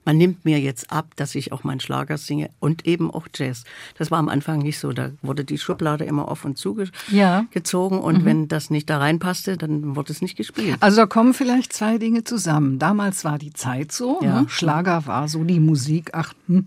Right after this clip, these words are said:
Speaker 2: es musste immer Englisch sein.
Speaker 1: Ja, ja.
Speaker 2: Allerdings liegt es sicher auch an Ihnen persönlich. Sie haben inzwischen ja längst bewiesen,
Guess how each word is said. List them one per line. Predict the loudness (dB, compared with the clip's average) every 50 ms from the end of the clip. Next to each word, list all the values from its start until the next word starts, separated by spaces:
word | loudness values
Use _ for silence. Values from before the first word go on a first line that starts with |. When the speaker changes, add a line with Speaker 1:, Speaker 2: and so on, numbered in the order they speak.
| -2 _
Speaker 2:
es | -10 -4
musste | -2 -2 -2 -2 -2
immer | -2 0 0 0 0
Englisch | 0 -2 -2 -2 -4 -4
sein. | -6 -4 0 0 0 0 -2 -4 -4 -2
Speaker 1:
Ja, | -2 -2
ja. | -2 -4 -6 -8 -10 -12 -16 -20 -20 -20 _ _ _ _ _ _ -2
Speaker 2:
Allerdings | 0 2 2 2 0 0 0 0 0 0 -2 -6 -8 -10 _ _ _
liegt | -4 0 0 0 0 0 -2
es | -6 -6 -4
sicher | -4 -4 -4 -2 -2
auch | -4 -2
an | -2 -2 0
Ihnen | 0 -2 -2
persönlich. | -2 -2 -2 0 0 0 0 0 0 -2 -2
Sie | -2 -2 -2
haben | 0 0 0
inzwischen | 0 -2 -2 -2 -2 0 2 4 4
ja | 4
längst | 4 2 2 0 0 0 2
bewiesen, | 2 4 6 8 10 10 10 8 8 6 4 4 4 2 0